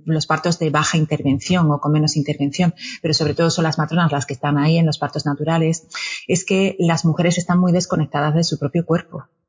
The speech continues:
O sea, y, y no te digo ya del útero. Entonces, claro, si tú no confías en tu cuerpo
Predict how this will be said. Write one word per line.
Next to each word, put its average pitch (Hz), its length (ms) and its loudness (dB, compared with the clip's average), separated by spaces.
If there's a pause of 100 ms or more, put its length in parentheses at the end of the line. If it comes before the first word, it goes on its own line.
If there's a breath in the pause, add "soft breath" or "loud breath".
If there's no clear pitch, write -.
(120)
O - 600 -20
sea, - 280 -4
y, 175 160 4 (180)
y 175 60 4
no 165 140 2
te 185 100 0
digo 170 200 2
ya 165 140 2
del 175 140 2
útero. 160 420 0 (360 loud breath)
Entonces, 196 320 0
claro, 190 300 2
si - 480 -4
tú 247 180 0
no 202 160 0
confías 196 380 0
en 190 60 0
tu 185 160 -2
cuerpo 202 640 -2